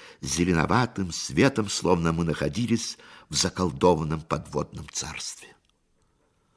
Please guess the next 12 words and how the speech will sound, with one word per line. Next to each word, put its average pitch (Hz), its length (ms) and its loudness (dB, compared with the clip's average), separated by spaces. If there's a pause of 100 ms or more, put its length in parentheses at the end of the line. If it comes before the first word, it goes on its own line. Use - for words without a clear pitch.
(520)
Капитан 131 460 4
сел 123 360 4
на 87 140 -2
свое 82 320 2
место 80 460 -2
в 67 80 -6
рубке, 147 420 -2 (1400)
положил 101 460 6
обе 120 240 8
руки 107 520 2 (180)
на 80 200 -2
штурвал, 78 600 -2